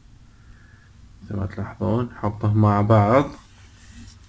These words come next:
وأيضا هذه عبارة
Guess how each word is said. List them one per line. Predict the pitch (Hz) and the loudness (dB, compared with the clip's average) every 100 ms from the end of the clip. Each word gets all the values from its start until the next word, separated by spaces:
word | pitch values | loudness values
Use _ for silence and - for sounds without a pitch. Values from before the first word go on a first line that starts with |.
| - - - - - - - - - - - - - - - - - - - 101 - - - - - - - - - | -20 -20 -20 -20 -20 8 12 12 12 10 4 -2 -6 -2 0 2 2 0 -2 -4 -10 -16 -20 -20 -20 -20 -20 -20 -6
وأيضا | - 170 156 139 135 127 123 - - - - - - - | 2 4 6 4 4 2 -4 -6 -8 -8 -18 -20 -20 -4
هذه | 123 113 110 | 2 4 4
عبارة | 110 117 113 107 107 104 | 4 4 6 4 4 0